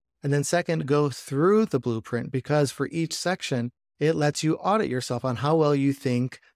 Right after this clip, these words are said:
each of those individual pieces are going for yourself. And then third, you can invest in the things that need the most work, because you will know now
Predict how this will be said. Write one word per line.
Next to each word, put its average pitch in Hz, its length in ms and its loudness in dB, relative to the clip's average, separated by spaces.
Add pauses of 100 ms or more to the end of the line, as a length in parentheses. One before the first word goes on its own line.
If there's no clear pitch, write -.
each 139 220 -4
of 135 120 2
those 117 260 0
individual 117 440 -2
pieces 117 460 -6
are 113 220 -10
going 170 260 2
for 104 140 -6
yourself. - 340 -10 (460)
And 139 100 0
then 131 180 2
third, 185 460 2
you 147 160 0
can 160 140 -2
invest 147 420 0
in 165 140 0
the 165 80 0
things 135 320 0
that 135 120 2
need 131 260 0
the 139 60 0
most 123 320 -2
work, 170 360 2
because 123 260 -2
you 127 140 0
will 127 80 2
know 165 240 2
now 127 380 -4